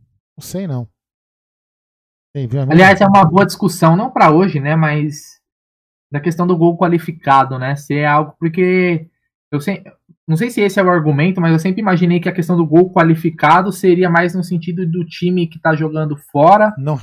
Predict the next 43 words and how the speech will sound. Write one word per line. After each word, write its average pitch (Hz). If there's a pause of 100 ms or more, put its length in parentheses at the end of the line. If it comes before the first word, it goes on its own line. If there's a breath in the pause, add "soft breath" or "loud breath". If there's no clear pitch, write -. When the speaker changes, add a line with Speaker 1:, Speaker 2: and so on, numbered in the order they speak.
Speaker 1:
jogar 143
Speaker 2:
não 180
Speaker 1:
na 196
retranca. 131 (640)
Speaker 2:
não 160
jogar 180
na 170
retranca 196
e, 220
e, 185
né, 185
tentar 190
sair 196
pra 190
fazer 175
o 170
gol 180
e 190
aí 185
talvez 175
o 175
jogo 165 (240)
se 165
desenvolver 151
melhor. 127 (520)
Mas 143
nem 226
sempre 226
é 160
isso 160
que 180
acontece, 135
né? 127
Às 120
Speaker 1:
É. 123
Speaker 2:
vezes 135
os 151
caras 156
jogam 156
por 151
uma 160
bolinha, 147
talvez, 131